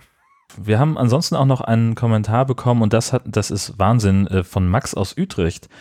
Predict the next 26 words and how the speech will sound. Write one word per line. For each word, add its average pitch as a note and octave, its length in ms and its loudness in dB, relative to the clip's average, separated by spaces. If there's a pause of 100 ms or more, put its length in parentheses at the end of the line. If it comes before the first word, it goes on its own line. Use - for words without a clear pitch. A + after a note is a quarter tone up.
(180)
unserem G2 380 2
ersten A2+ 300 0
offiziellen G2+ 500 0
Fan A2 200 0
aus F#2+ 160 -4
den F2+ 120 -2
Niederlanden. A2+ 640 2 (320)
Er A#2 120 2
schreibt - 420 0
auf G#2 200 -2
unserem G2 280 0
Blog, F#2 300 0
„Nach G#2+ 160 2
unserem G2 320 0
Gastauftritt G#2+ 560 -2
bei G2 80 0
den F#2 120 2
Kack- - 180 -2
und F#2+ 100 0
Sachgeschichten G2 640 -2
hat F#2 100 0
er F#2+ 100 2
sich F#2 240 -2
die F2 140 -4
letzte F#2 360 -2
Woche, G2 320 2